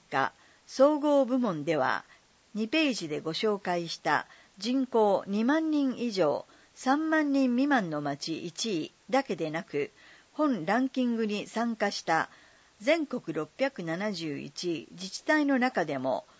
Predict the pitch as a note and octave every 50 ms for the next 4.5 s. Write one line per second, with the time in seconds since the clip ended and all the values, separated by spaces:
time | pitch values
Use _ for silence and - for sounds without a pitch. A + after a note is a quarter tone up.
0 | _ _ _ - F#3+ G#3+ C4 C#4+ D4+ D4 D4+ D4 C#4 C4 - B3+ A3+ B3 A#3 -
1 | - E3+ C#3 D3 A#2 - - _ _ - D#4 E4 E4 _ - - G3 E3+ D3 -
2 | - - F3 G3+ A3+ A#3+ B3 A3+ - A3 F#3 F#3+ F#3 - - - C3 A#2 A#2+ -
3 | - _ _ _ _ _ _ _ _ _ _ _ _ _ _ _ _ _ _ -
4 | - G3+ G3 - - G#3+ G#3 G3 F3+ D3